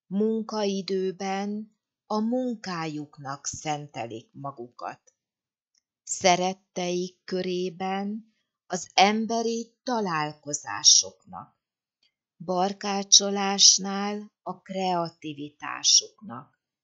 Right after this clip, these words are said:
zenehallgatás közben pedig a hangok fellegében repkednek.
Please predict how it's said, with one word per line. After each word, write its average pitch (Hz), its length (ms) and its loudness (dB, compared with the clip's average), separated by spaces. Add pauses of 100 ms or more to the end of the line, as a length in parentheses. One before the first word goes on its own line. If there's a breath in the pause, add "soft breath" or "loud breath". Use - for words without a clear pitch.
(240)
zenehallgatás 196 1600 2
közben 202 920 -8 (380)
pedig 175 420 0
a 160 140 -4
hangok 208 840 -4
fellegében 143 1300 -6
repkednek. 135 920 -12